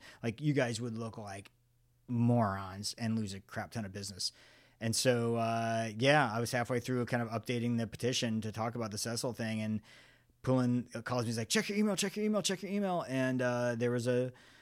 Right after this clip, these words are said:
there was a message from Delta saying, "Okay, we're, we're gonna make this announcement. We're just giving you time to sort of get your ducks in a row and sort of get a, you know, uh, a press release together, and 'cause, you know, it's gonna hit pretty, pretty fast and furious when we announce this."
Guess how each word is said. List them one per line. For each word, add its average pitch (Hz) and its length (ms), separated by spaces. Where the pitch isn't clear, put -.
there 107 100
was 113 80
a 117 60
message 120 300
from 123 100
Delta 117 320
saying, 113 320
"Okay, 120 420
we're, 107 280
we're 104 160
gonna 110 140
make 107 200
this 110 160
announcement. 110 440
We're 101 60
just 101 160
giving 110 140
you 110 100
time 107 300
to 104 120
sort 104 200
of 101 140
get 117 140
your 104 160
ducks 110 240
in 117 60
a 110 40
row 104 240
and 104 220
sort 110 180
of 104 60
get 107 120
a, 107 120
you 107 140
know, 98 140
uh, 98 380
a - 60
press - 240
release 110 380
together, 113 580
and 104 260
'cause, 98 260
you 104 60
know, 98 240
it's 92 140
gonna 104 180
hit 104 180
pretty, 104 260
pretty 101 200
fast 98 320
and 98 80
furious 101 480
when 101 140
we 98 80
announce 98 320
this." 92 260